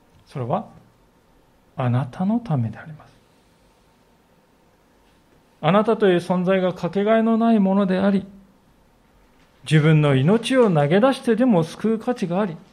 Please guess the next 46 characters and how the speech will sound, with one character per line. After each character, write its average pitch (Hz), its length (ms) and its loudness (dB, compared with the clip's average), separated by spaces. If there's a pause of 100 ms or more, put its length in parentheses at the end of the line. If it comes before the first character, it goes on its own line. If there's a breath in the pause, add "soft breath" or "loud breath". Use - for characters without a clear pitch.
(1120)
何 208 320 -2
と - 340 -10
し - 140 -18
て 320 120 -8
も 302 160 -4
救 - 300 -6
い 233 100 -4
た 254 140 -2
い 247 80 -4
と 160 140 2
思 190 160 0
っ - 20 -10
て 226 200 -8
い 214 80 -2
る 202 100 -2
か 202 120 -10
ら 208 120 -4
こ 247 180 -10
そ、 185 360 -4 (1040)
イ 151 80 0
エ 143 60 2
ス - 100 -14
様 123 220 -2
は 170 140 2
十 143 180 2
字 135 120 -4
架 139 140 0
の 127 120 2
上 143 140 2
で 139 120 2
命 156 360 -4
を 123 180 -6
与 120 240 -14
え 131 40 -10
て 175 120 -6
く 180 80 -8
だ 208 140 -2
さ 240 120 -4
っ 247 80 -8
た 277 100 -6
の 277 100 -2
で 175 80 0
あ 135 60 0
り 120 60 -4
ま - 160 -14
す。 - 120 -20